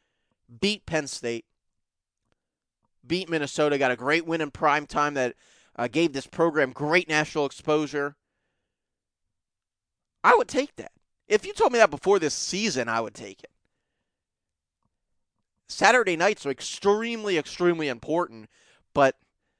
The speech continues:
the fact that we're here in a spot fighting for a five hundred season during this covid year, and the fact that this team, uh, has taken its hits with, with the virus and has really struggled with it, and there's rumblings that they're having more issues with it this week.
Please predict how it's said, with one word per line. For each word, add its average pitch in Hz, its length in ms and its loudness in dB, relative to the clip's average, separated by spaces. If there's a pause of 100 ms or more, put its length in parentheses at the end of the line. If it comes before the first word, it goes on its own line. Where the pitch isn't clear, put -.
(800)
the 139 80 -6
fact 233 280 4
that 156 60 2
we're 131 160 -4
here 165 440 -4 (160)
in 175 140 -2
a 156 60 0
spot 165 340 4
fighting 226 380 2
for 143 180 0
a 127 60 0
five 147 300 2
hundred 147 320 -6
season 139 500 -4 (460)
during 175 320 4
this 160 180 -6
covid 151 340 -2
year, 147 160 0
and 135 120 0
the 123 60 -8
fact 143 280 0
that 117 100 -20
this 123 200 -12
team, 160 440 -8 (920)
uh, 120 260 2
has 123 260 -2
taken 170 340 2
its 131 180 -8
hits - 360 0
with, 120 360 -10
with 127 180 -8
the 131 60 -6
virus 143 580 4
and 120 100 -4
has 113 180 -10
really 160 280 2
struggled 147 480 -4
with 143 180 -4
it, 147 140 0
and 127 100 -14
there's 120 200 -10
rumblings 151 520 0
that 123 160 -4
they're 117 120 -2
having 127 300 0
more 143 260 -2
issues 143 320 -6
with 139 160 -4
it 110 120 -8
this 127 200 -6
week. 135 300 -6